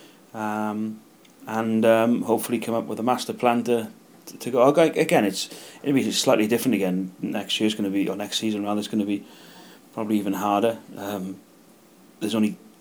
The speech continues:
top four, um, so therefore sides in the past probably have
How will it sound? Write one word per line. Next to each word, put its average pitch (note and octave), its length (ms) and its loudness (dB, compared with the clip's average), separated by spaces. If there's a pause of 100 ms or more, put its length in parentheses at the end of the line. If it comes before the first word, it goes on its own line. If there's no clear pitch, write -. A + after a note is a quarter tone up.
top - 220 -4
four, A2 360 0 (320)
um, G2+ 480 -10
so G#2+ 160 -4
therefore A2 520 4 (680)
sides G#2 600 -2 (480)
in A2+ 100 0
the G#2+ 80 2
past - 460 0
probably G#2+ 400 4
have F#2+ 260 -4